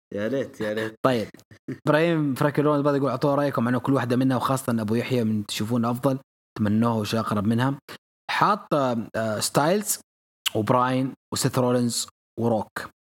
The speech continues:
Speaker 2: شوف، أنا عن نفسي، آه، أتمنى ستايلز.
Speaker 1: أها، لا.
Speaker 2: أحس لو شون قال آخر مباراة قبل لا ي-، خلاص يختم، أتمنى بالضبط ستايلز، لأنه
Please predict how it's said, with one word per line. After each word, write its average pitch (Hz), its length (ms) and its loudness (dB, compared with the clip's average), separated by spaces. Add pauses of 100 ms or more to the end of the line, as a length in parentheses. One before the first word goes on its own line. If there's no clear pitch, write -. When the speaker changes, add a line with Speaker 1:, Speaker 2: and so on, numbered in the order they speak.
(720)
Speaker 2:
شوف، - 340 0 (880)
أنا 196 180 6
عن 190 160 4
نفسي، 233 480 2 (480)
آه، 110 380 0 (840)
أتمنى 151 320 4
ستايلز. - 480 -2 (360)
Speaker 1:
أها، 98 160 -8 (280)
لا. 92 340 -8
Speaker 2:
أحس - 500 0
لو 135 320 2
شون 165 400 2
قال 151 180 2
آخر 165 260 0
مباراة 160 260 4
قبل 143 280 0
لا 135 80 2
ي-، 127 100 0
خلاص - 300 0
يختم، 208 560 2 (800)
أتمنى 151 380 4
بالضبط 117 340 -2
ستايلز، - 440 -4 (140)
لأنه 156 500 4